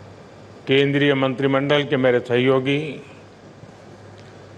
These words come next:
अश्विनी वैष्णव, जितिन प्रसाद, ग्लोबल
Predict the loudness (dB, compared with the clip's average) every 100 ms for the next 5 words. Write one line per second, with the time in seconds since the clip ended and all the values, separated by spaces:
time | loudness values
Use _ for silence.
0 | -16 -4 -4 0 0 0 2 0 0 0
1 | 0 -2 -12 -20 -20 -20 -20 -20 -20 -20
2 | -20 -20 -20 -20 -6 -4 0 0 0 0
3 | 2 2 0 -6 -20 -20 -20 -20 -20 -20
4 | -20 -20 -20 -20 -20 -20 -20 -20 -20 -20
5 | -20 -20 -20 -20 -20 -20 -18 -12 -4 0
6 | 2 2 0